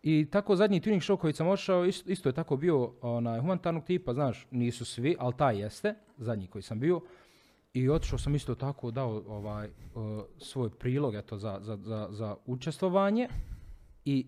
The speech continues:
zaboravio sam reći da ne želim da se učestvu-, da, da ne želim da učestvujem, da se takmičim. I onaj,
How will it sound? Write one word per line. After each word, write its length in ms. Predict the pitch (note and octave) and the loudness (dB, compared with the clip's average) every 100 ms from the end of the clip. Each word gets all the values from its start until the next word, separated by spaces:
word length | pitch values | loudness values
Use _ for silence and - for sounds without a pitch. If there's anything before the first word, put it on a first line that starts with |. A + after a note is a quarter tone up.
| - | -6
zaboravio 600 | C3+ B2 A#2+ C#3 C3 G#2 | -4 0 4 4 4 2
sam 200 | - G#2+ | -4 -4
reći 280 | G#2+ G#2 - | -4 -8 -12
da 120 | A2+ A#2 | -4 -2
ne 100 | A2+ | 0
želim 260 | A#2+ A2 | 0 -2
da 80 | F2 | -6
se 140 | - F2 | -14 -16
učestvu-, 340 | - - - | -18 -20 -14
da, 220 | A#2+ A#2 | -10 -8
da 140 | A#2+ B2+ | -2 0
ne 100 | B2 | 2
želim 220 | C#3+ A#2 | 2 0
da 80 | G2+ | -4
učestvujem, 440 | F#2+ - - G2+ | -10 -14 -12 -12
da 80 | G2+ | -12
se 100 | - | -10
takmičim. 460 | A2+ B2+ D3 F#3 F3 - - - - - - - - _ _ _ - - - _ - - | -8 -6 -4 -4 -4 -10 -20 -20 -20 -20 -20 -20 -20 _ _ _ -20 -20 -20 _ -20 -4
I 180 | B2+ C3 | 2 4
onaj, 500 | C3 C3 C3 B2+ B2 | 6 4 6 4 2